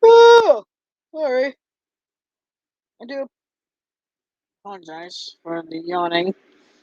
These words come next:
Didn't, um, didn't sleep well last night. I have to get plenty of sleep, though, tonight. I gotta be up at five in the morning.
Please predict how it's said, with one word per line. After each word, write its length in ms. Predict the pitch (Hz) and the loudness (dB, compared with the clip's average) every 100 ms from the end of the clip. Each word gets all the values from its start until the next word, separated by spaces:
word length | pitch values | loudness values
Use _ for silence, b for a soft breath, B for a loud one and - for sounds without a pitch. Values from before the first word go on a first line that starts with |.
| _ _ _ _ _ | _ _ _ _ _
Didn't, 580 | 208 208 202 - - - | -2 2 0 -2 -6 0
um, 360 | 185 175 175 - _ _ _ _ _ _ _ _ _ _ _ _ _ _ _ | 2 2 -2 -12 _ _ _ _ _ _ _ _ _ _ _ _ _ _ _
didn't 160 | 220 - | -18 -10
sleep 260 | - 170 160 | -4 -4 2
well 200 | 165 160 | 2 4
last 300 | 165 160 - | 2 0 -4
night. 280 | 160 175 - _ _ _ _ _ _ - | -4 -4 -8 _ _ _ _ _ _ -2
I 100 | 220 | 0
have 120 | 285 | 2
to 40 | 262 | 2
get 180 | 294 262 | 0 2
plenty 240 | 320 311 | 2 2
of 60 | 285 | -2
sleep, 260 | 320 339 - | -4 -6 -2
though, 160 | 269 262 | -2 -2
tonight. 460 | 247 262 269 233 - _ - | -4 -4 -2 -2 -4 _ -10
I 140 | 226 | -4
gotta 220 | 247 240 | -2 -2
be 80 | 233 | -4
up 100 | 214 | -6
at 60 | - _ _ | -8 _ _
five 720 | 214 202 208 202 196 196 190 | 0 2 4 4 2 0 -2
in 140 | 190 190 | -6 -10
the 80 | |
morning. 540 | 185 185 185 175 175 | -8 -6 -6 -10 -12